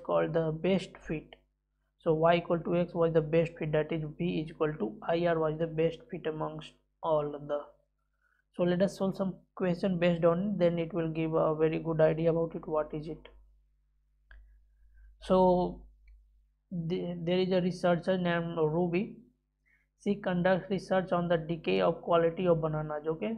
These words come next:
so she proposed four models. So these are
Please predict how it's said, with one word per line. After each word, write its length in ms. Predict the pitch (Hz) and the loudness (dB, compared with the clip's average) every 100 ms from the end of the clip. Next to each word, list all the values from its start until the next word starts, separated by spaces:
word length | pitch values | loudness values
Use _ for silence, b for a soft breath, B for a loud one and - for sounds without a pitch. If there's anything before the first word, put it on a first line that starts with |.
| - | -2
so 240 | 165 160 156 | -2 -2 -4
she 200 | 202 202 | -4 -4
proposed 540 | 196 180 180 185 175 175 - | -2 -4 0 0 0 -4 -2
four 180 | 175 165 | 0 2
models. 320 | 151 151 147 - _ _ _ _ _ _ | 0 -4 -8 -12 _ _ _ _ _ _
So 140 | 175 | -6
these 280 | 156 180 180 | -2 0 2
are 200 | 175 | 2